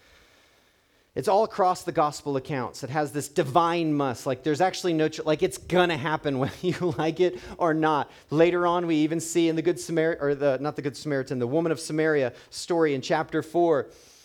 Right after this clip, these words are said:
that Jesus must, he has to pass through Samaria. This language keeps popping up where God is actually moving these pieces together, and John is seeing this. John the Baptist is seeing this. He goes, "Listen, he has to increase,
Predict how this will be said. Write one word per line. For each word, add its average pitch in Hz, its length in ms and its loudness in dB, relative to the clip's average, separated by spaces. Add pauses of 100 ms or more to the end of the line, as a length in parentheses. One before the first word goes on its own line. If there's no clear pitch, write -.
(220)
that 151 180 0
Jesus 170 440 0
must, 170 540 2
he 180 100 0
has 175 440 -2
to 190 80 0
pass 170 380 -2
through 180 260 2
Samaria. 170 380 0 (200)
This 220 220 2
language 220 380 0
keeps - 260 -4
popping 240 680 2
up 240 380 4 (520)
where 196 120 4
God 254 360 4
is 220 120 0
actually 240 360 2
moving 247 500 2
these 240 160 -2
pieces 247 320 -4
together, 233 320 2
and 202 120 -2
John 240 360 4
is 214 120 0
seeing 269 400 2
this. 190 120 0
John 254 200 2
the 240 80 0
Baptist 240 360 0
is 190 80 -12
seeing 277 220 0
this. 233 140 -2
He - 20 -2
goes, 214 140 4 (200)
"Listen, 233 280 0
he 302 240 4
has 285 440 2
to 285 160 0
increase, 170 680 -4